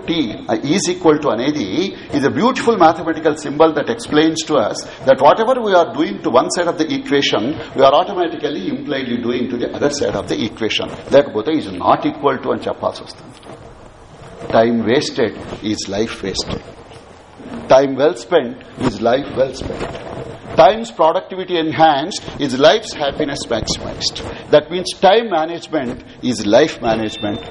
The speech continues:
that is self management. Know thyself. నిన్ను నీవు తెలుసుకో.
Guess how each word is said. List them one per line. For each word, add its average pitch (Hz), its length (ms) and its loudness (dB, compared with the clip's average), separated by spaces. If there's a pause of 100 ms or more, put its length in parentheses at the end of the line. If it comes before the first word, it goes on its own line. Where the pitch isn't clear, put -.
(140)
that 107 180 0
is - 180 -8
self 101 280 0
management. 92 840 -12
Know 101 140 -2
thyself. - 560 -12 (1200)
నిన్ను 262 360 4
నీవు 233 340 0
తెలుసుకో. 185 840 2